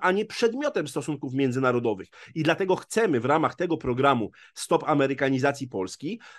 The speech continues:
em, przygotować bardzo dobrze nagrany, em, zmontowany, em, materiał filmowy, film dokumentalny właśnie na temat podporządkowania Polski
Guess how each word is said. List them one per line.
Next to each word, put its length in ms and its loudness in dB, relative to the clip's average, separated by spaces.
em, 320 -2
przygotować 880 2
bardzo 480 4
dobrze 520 0
nagrany, 540 4
em, 480 -4
zmontowany, 760 2
em, 240 -2
materiał 460 2
filmowy, 580 -2
film 240 0
dokumentalny 840 2
właśnie 600 2
na 100 0
temat 340 -2
podporządkowania 1120 0
Polski 560 -4